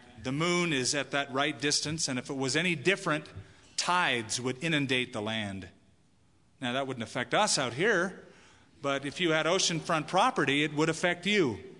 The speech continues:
The question is then, and I've talked to many people about this, I had some background in the medical community, and I'd have conversations with people about this. Why do people with bright minds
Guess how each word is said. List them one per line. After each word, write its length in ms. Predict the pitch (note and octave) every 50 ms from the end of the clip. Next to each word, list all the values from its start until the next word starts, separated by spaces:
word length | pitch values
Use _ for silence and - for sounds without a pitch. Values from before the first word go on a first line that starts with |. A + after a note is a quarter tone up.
| - - - - - - - - - - - - - - - - - - - - -
The 60 | - - - - - - - - - - - - - - - - - - - - - - - - - - - - - - - - - _ _ -
question 400 | - G#3 A#3+ A3+ - - F#3+ F3+
is 220 | F#3 F#3+ E3+ -
then, 320 | - C#3+ C3+ C3 C#3 D3+
and 300 | C#3 B2 A#2+ A#2+ A#2 A#2 - - -
I've 460 | B2+ C#3 D3 D3 C#3 B2+ - - - - - -
talked 300 | - - D#3 D#3 D#3+ D#3+
to 80 | D3+ C3
many 260 | C3+ D3 D#3+ F#3 E3+
people 340 | F3+ - E3 C#3+ - B2+ A#2+
about 360 | A2 G2+ A2+ A2+ A2+ A2+ -
this, 420 | B2 B2 C#3+ D3 - - - - - - - - - - - _ - - _ _ - -
I 100 | A#2+ A#2+
had 200 | C3 C3+ C3+ C3
some 240 | - - E3+ E3
background 520 | D3 C#3 C#3 C#3 C#3 - C#3+ C#3 C#3 C#3 C3+
in 60 | B2+
the 60 | B2+
medical 380 | B2 C3 D3 D3 C#3 - D3 B2+
community, 480 | - - C3+ B2+ C3 C3 C3+ C3+ D3
and 100 | D#3+ E3+
I'd 160 | G3 A#3 A#3 A3
have 300 | A3+ G#3 E3 - - -
conversations 800 | F3+ F#3 F#3+ F3 F3 D#3+ - - E3+ D3+ C3 - - B2+ A#2 A#2+
with 100 | B2 A#2
people 300 | - B2+ A#2 - A2+ A2
about 320 | G2+ - G2+ F#2+ F2+ -
this. 260 | - E2+ E2 - - - _ _ _ _ _ _ _ _ _ _ _ _ _ _ - - _ _ _ _ - - - - - - - - - - -
Why 320 | E3 F3+ A#3 C4+ D4+ D#4+
do 160 | C#4+ C#4 C4
people 420 | - - - C4 C4 C4 B3+ A#3 A3
with 220 | F#3+ E3+ C3 A#2
bright 320 | A#2+ D#3+ F#3 G#3+ A3 F#3 F3+
minds 680 | E3 D#3 C#3 B2 A#2+ A#2+ B2+ C#3+ D#3 D3+ - - -